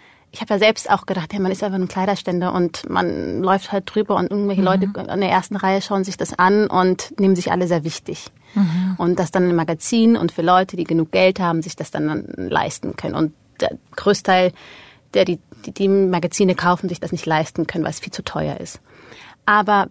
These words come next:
Speaker 1: wenn man das von der, eben, wie ich es gerade gesagt habe, von der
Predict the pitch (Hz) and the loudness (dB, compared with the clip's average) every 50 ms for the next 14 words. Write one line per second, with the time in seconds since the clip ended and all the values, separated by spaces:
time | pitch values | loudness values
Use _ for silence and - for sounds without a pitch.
0 | _ - 190 190 190 185 180 180 175 - - - 175 170 170 165 - - - 185 | _ -4 -2 0 2 2 2 0 -2 -4 -6 -4 -2 -2 -2 -2 -2 -2 -2 -2
1 | 170 180 170 196 185 - - - - 180 170 175 - _ _ - 180 165 185 185 | 0 0 0 0 0 -2 -2 -4 -2 0 0 0 -2 _ _ -6 -2 2 4 4
2 | 208 220 - - 202 190 180 175 180 165 - 190 180 175 175 175 175 175 | 4 2 0 -4 -4 -2 0 -2 -2 -4 -2 -2 0 0 2 2 0 0